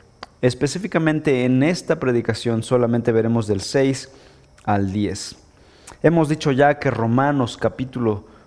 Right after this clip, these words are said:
uno al tres es como una sala de acusados. Por un lado están los gentiles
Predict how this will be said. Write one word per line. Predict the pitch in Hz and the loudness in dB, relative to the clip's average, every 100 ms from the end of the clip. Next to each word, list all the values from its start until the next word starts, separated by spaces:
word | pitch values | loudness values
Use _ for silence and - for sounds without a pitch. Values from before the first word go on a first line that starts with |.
| _ | _
uno | 147 143 127 101 | 0 2 2 2
al | 101 101 | 0 -2
tres | 175 180 160 - - - - - - | 0 0 0 -4 -12 -16 -20 -8 -2
es | 147 | -2
como | - 135 127 | 0 0 2
una | 143 143 127 | 2 2 0
sala | - 156 143 139 120 | -2 2 4 4 2
de | 107 | 0
acusados. | 98 - 95 - 101 90 92 - - - - - _ - - - - - - - | -2 -6 -8 -2 0 0 -6 -14 -18 -20 -20 -20 _ -20 -20 -20 -20 -20 -6 0
Por | 110 | 2
un | 131 | 4
lado | 139 131 | 4 2
están | 127 135 127 | 0 0 2
los | 110 - | 0 -2
gentiles | 110 101 156 160 165 - - - | -4 0 0 2 0 -4 -14 -20